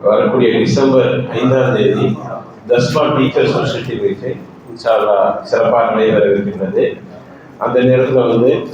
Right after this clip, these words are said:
தமிழ்நாட்டிலிருந்து இந்திய யூனியன் முஸ்லீம் லீக்கின் ராமநாதபுரம் தொகுதி எம் பி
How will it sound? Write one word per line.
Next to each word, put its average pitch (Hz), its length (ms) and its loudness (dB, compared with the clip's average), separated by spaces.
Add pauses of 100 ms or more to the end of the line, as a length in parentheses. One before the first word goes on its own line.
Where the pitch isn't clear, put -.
(480)
தமிழ்நாட்டிலிருந்து 135 1120 0 (440)
இந்திய 139 280 2
யூனியன் 131 380 4
முஸ்லீம் 127 320 2
லீக்கின் 117 520 0 (600)
ராமநாதபுரம் 123 760 0
தொகுதி 113 600 2
எம் 120 240 0
பி 120 200 0